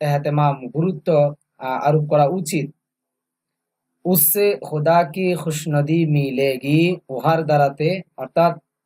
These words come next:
एहतमाम कुखायो मनोवाक्य आर की। হ্যাঁ, উযু করার দ্বারাতে, আহ, উহার দ্বারাতে আল্লাহ তাআলার সন্তুষ্টি অর্জন হয় বা সন্তুষ্টি পাওয়া যায়। "और वुजू का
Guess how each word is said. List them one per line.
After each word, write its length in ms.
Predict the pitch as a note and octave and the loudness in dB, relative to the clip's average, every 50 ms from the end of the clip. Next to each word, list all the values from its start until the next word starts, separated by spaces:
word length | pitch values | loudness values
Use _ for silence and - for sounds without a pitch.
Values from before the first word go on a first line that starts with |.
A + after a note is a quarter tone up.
| _ _ _ - - | _ _ _ -12 -8
एहतमाम 560 | C#3+ C#3 C#3 - D3 D3+ D3+ D3+ D3 D3 D3 | -8 -8 -4 -2 0 2 2 4 4 2 0
कुखायो 580 | D3 - - D#3 D3 - - - D#3 D#3 D#3 | -2 -4 -8 -10 -10 -6 -2 0 2 2 4
मनोवाक्य 500 | D3+ D3 D3 D3 C#3 C#3 C3+ C#3 - - | 4 2 2 2 4 2 0 0 0 0
आर 120 | C#3+ C3+ - | 0 0 0
की। 200 | - - B2 B2 D#3 _ _ _ _ _ _ _ _ _ _ _ _ - D#3+ | -4 -12 -12 -12 -12 _ _ _ _ _ _ _ _ _ _ _ _ -4 0
হ্যাঁ, 280 | D#3+ E3 D3+ C3+ B2+ | 0 2 2 0 -2
উযু 220 | - D#3 D3+ D#3 D3 | -4 -2 -2 -2 0
করার 300 | D#3 D3+ D3+ D#3+ D#3+ D#3 | 2 2 2 2 2 2
দ্বারাতে, 500 | E3+ E3+ F3 F3 E3 - - A3 A#3 - - - - _ - - _ _ _ - | 2 2 2 2 0 0 -6 -6 -6 -8 -12 -18 -20 _ -20 -20 _ _ _ -10
আহ, 500 | C#3+ C#3 C3+ C3 C3 C3 B2+ B2 - - | -4 -2 0 2 2 0 0 -2 -4 -4
উহার 220 | B2+ D3 F3 F3+ | 0 0 0 2
দ্বারাতে 340 | D#3+ F3+ E3 E3 D#3 D#3 E3 | 2 0 0 0 0 -2 -2
আল্লাহ 400 | D3+ D3+ D3+ D3+ D3 C#3+ D#3 D3+ D3+ | -2 0 2 0 2 2 0 0 0
তাআলার 360 | D#3 D3 D3 D3 E3 F#3+ G#3 G#3+ _ _ _ _ _ - | 2 2 2 2 2 0 0 -2 _ _ _ _ _ -20
সন্তুষ্টি 880 | - - F#3 F#3 F#3+ F3+ - - F#3+ E3 D3 D3 - G3 G#3+ B3+ C4 - _ _ _ _ - | -12 -6 -4 -4 -4 -4 -4 -4 -4 -4 -4 -6 -6 -6 -6 -6 -6 -10 _ _ _ _ 0
অর্জন 380 | D#3 D#3+ D3+ D3 D3 C3+ B2 | 2 2 4 4 2 0 0
হয় 180 | A2+ A#2+ A#2 A2 _ _ _ _ _ _ _ _ _ _ _ _ _ _ _ _ - | -4 -8 -8 -8 _ _ _ _ _ _ _ _ _ _ _ _ _ _ _ _ 0
বা 100 | C#3+ C3+ | 0 0
সন্তুষ্টি 580 | C3 - E3 E3 D#3+ D3 E3+ D#3+ D3 - F#3+ F#3+ | 0 0 -2 -2 -2 -2 -2 -4 -4 -4 -4 -2
পাওয়া 280 | F#3 D3 C3+ C3 B2+ | 0 0 0 0 0
যায়। 160 | A#2 A#2 G2+ - _ _ _ _ _ _ _ _ _ - | -2 -4 -10 -12 _ _ _ _ _ _ _ _ _ 0
"और 340 | B2 D3 E3 F#3 G#3 G3+ F#3+ | 2 2 4 4 4 2 2
वुजू 420 | D3+ D3 D3+ D3 D3 F3 F#3+ G3 | 2 0 0 0 0 0 -2 -2
का 360 | E3 - G3+ G3 G3 G3+ - | 0 2 4 4 4 2 0